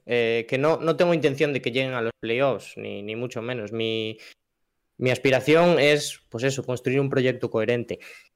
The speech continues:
Y Jalen Suggs me parece un líder. Y creo que es lo que necesita este equipo. Mm, vale, sí, puedes tener otro jugador ahí por esas posiciones como Kevin Porter, que, bueno, puedes compartir un poco,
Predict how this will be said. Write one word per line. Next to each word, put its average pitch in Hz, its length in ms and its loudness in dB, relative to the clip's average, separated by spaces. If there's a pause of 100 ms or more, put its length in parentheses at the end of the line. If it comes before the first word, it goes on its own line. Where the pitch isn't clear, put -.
Y 135 200 -2
Jalen 165 220 6
Suggs 170 260 2
me 143 140 4
parece 139 300 2
un 127 100 2
líder. 113 360 -2 (680)
Y 127 160 -4
creo 151 180 4
que 160 80 4
es 143 60 4
lo 135 80 4
que 143 80 0
necesita 123 320 -2
este 120 180 -2
equipo. 147 500 -4
Mm, 117 380 -10
vale, 143 220 2
sí, 147 160 2
puedes 156 180 4
tener 170 160 4
otro 170 200 2
jugador 151 580 6
ahí 120 300 0
por 131 160 -2
esas 120 180 -6
posiciones 127 500 -4
como 117 360 -6
Kevin 123 260 -2
Porter, 120 520 0
que, - 400 -6
bueno, - 300 -10
puedes 117 240 -2
compartir 117 400 -4
un 117 120 -6
poco, 113 500 4